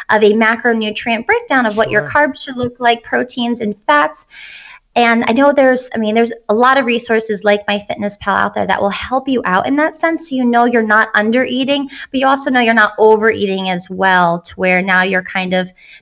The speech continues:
Speaker 1: digressing a little bit and you're not seeing the progress you're looking for.
Speaker 2: Right. That's, that's awesome. And now, Marissa, I'm gonna shift gears here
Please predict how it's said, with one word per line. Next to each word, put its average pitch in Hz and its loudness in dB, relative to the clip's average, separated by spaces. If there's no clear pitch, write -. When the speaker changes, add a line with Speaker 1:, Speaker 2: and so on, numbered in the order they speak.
Speaker 1:
digressing 214 0
a 196 4
little 196 4
bit 196 2
and 190 0
you're 196 0
not 202 0
seeing 202 -4
the 190 -2
progress 185 -2
you're 175 -6
looking 185 -10
for. - -6
Speaker 2:
Right. 147 -10
That's, 139 -14
that's 147 -14
awesome. 147 -10
And 151 -10
now, 170 -8
Marissa, 180 -6
I'm 185 -8
gonna 180 -8
shift 170 -14
gears 156 -10
here 147 -8